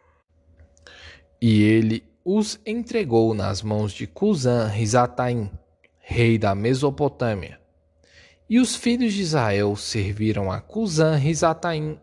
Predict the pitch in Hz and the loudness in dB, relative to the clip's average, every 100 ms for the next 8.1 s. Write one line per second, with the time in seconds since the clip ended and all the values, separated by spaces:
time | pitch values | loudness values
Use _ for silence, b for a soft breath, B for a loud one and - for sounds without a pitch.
0 | _ 190 190 185 - 208 170 123 113 98 | _ 4 4 4 -2 0 0 0 -2 -8
1 | - - _ _ _ _ _ B B B | -14 -20 _ _ _ _ _ B B B
2 | B - 113 101 98 101 101 101 101 104 | B -4 0 2 2 2 2 0 -2 -4
3 | - 180 180 170 160 - 175 - - 214 | -6 -2 0 2 0 -2 -6 -6 -4 -2
4 | 208 190 180 180 135 113 110 - - _ | -2 -4 -4 -2 2 4 2 -2 -14 _
5 | _ - 123 180 - 262 262 190 180 185 | _ -8 -6 -6 -6 -8 -2 2 2 2
6 | - 131 113 107 - - - 202 - 214 | -4 -2 -2 -2 -8 -16 -6 -6 -4 -8
7 | - 170 160 156 147 143 143 156 135 117 | 0 2 4 2 2 0 0 -2 0 0
8 | 101 | -2